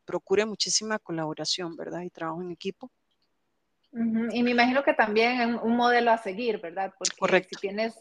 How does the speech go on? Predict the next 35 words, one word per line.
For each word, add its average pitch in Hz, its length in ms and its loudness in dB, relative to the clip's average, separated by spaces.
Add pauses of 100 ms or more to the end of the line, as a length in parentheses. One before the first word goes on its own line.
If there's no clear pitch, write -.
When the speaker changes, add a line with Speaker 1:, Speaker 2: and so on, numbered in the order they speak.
(120)
Speaker 2:
un 226 120 -4
equipo 220 460 -2
el 175 80 -4
cual 180 200 -2
liderar, 208 500 0 (280)
eh, 180 600 -6
me 202 120 -8
imagino 202 340 -6
que 214 100 -6
estás 202 400 2
interesada 208 880 6
en 196 120 -8
que 190 240 -6
ese 190 160 -10
equipo 214 520 -6 (200)
desarrolle 208 680 -2
estas 214 280 -6
habilidades 175 640 -8
también. 185 500 -10 (260)
Speaker 1:
Totalmente, 196 720 2 (160)
totalmente. 196 600 0
Yo 175 120 -4
siempre 214 420 2
he 202 60 2
creído 202 440 2
que 180 200 0
el 160 100 0
líder 190 400 0 (480)
es 180 160 0
como 208 180 -4
la 202 120 6
cabeza 165 340 0
en 202 80 -2
el 170 160 -4
cuerpo, - 360 0